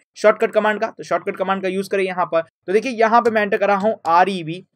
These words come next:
यस, आरईवी क्लाउड एंटर करूंगा, तो देखिए यहाँ पर, देखिए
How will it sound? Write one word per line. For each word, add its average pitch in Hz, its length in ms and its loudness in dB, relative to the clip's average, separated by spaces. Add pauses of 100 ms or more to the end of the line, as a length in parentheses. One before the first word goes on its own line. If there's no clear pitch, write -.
(100)
यस, 220 340 2
आरईवी 220 360 0
क्लाउड 208 300 2
एंटर 202 200 0
करूंगा, 185 260 -2
तो 190 140 -10
देखिए 185 220 -6
यहाँ 185 240 0
पर, 180 180 0
देखिए - 420 -2